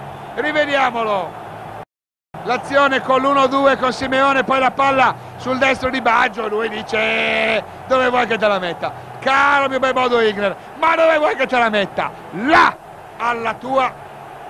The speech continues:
destra." Sinistro, il cross centro area, Galante che allontana, palla al limite, carica il sinistro. Ed è una palla che va bene così, va bene così. Bravo!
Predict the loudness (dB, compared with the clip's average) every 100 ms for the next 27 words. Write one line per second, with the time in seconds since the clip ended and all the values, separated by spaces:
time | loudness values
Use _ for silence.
0 | -4 -2 -2 -6 -14 -16 -14 -8 -6 -4
1 | -6 -2 -2 -2 -4 -2 2 2 2 0
2 | 0 -2 -2 0 -2 0 -4 -8 0 2
3 | 4 4 2 0 0 2 2 2 0 -2
4 | -2 -4 -4 -4 -2 -2 -2 -4 -4 -4
5 | -2 0 0 0 0 0 0 -2 -2 0
6 | 0 0 -2 -2 -2 -4 -4 -2 0 2
7 | 2 2 0 0 0 -2 0 -2 -4 _
8 | _ _ -8 -8 -8 -8 -4 0 2 2
9 | 2 2 0